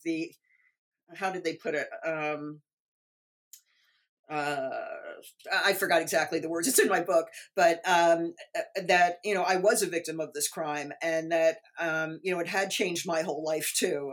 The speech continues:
And, and that they, they had services and, you know, did I wanna, uh, you know, talk about it and whatever. And just her saying that I was, a,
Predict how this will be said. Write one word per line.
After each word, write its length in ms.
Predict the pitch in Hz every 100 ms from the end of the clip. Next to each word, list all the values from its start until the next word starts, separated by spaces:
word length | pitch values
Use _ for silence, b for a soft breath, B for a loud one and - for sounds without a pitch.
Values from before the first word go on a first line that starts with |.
| -
And, 360 | 165 160 160 156 B B -
and 220 | 165 165
that 140 | 165 170
they, 160 | 170
they 140 | 170 175
had 200 | 190 185
services 640 | - 180 175 180 170 170
and, 260 | 160 160 165
you 60 |
know, 120 | 170
did 140 | 165 170
I 100 | 165
wanna, 240 | 165 165 151 _ _ -
uh, 360 | 147 151 143 120 131 _
you 100 | 180
know, 100 | 160 -
talk 220 | 170 160
about 260 | 160 160 160
it 100 | 156
and 100 | 160
whatever. 320 | 165 180 175
And 240 | 151 170 -
just 280 | - 269 -
her 120 | 247
saying 520 | 196 - 247 208 190 180
that 160 | 165 -
I 180 | 202 190
was, 200 | 185
a, 60 | 185